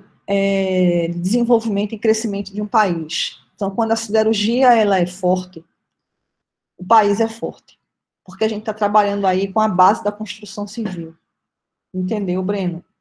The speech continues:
Antes da construção civil despontar,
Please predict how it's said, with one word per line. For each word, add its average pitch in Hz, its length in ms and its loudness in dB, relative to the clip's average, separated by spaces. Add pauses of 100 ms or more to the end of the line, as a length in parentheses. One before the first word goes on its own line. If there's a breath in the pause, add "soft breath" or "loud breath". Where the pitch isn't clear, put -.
(160)
Antes 285 640 -2
da 233 120 2
construção 214 640 -8
civil 180 440 -2
despontar, 180 880 -4